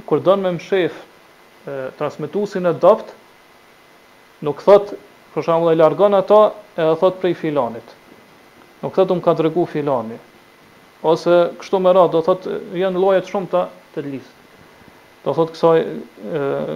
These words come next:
kësaj forme, kësaj mënyre. E këtë ha-, në këtë hadith është njëri prej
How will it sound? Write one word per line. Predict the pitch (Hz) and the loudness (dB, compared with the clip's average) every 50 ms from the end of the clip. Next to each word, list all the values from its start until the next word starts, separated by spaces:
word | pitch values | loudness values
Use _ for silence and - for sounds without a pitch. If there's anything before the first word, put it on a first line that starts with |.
| 170 170 | -10 -4
kësaj | - - 156 147 | 0 0 0 2
forme, | 151 - 160 143 131 127 | 2 0 0 0 0 -4
kësaj | - - 151 139 | -6 -4 -6 -6
mënyre. | 135 135 131 117 113 - - _ _ _ _ _ _ _ _ _ _ _ _ _ _ _ _ _ _ _ _ _ _ _ _ _ _ _ - | -6 -6 -10 -10 -12 -14 -18 _ _ _ _ _ _ _ _ _ _ _ _ _ _ _ _ _ _ _ _ _ _ _ _ _ _ _ -10
E | 165 143 | -10 -4
këtë | - - 226 233 233 | 0 2 2 2 2
ha-, | 190 220 208 | 0 -2 -4
në | 190 170 165 | -4 -4 -2
këtë | 185 226 226 220 | 0 0 0 0
hadith | 214 214 196 170 208 240 247 240 - - - _ _ _ _ _ _ _ _ _ _ - | 0 0 0 0 -2 -4 -6 -8 -12 -18 -20 _ _ _ _ _ _ _ _ _ _ -2
është | 185 202 196 202 - | 0 0 0 0 -2
njëri | 202 208 202 190 190 | -2 -2 -2 -2 -2
prej | - - 185 190 190 - | -4 -4 -2 -2 -2 -4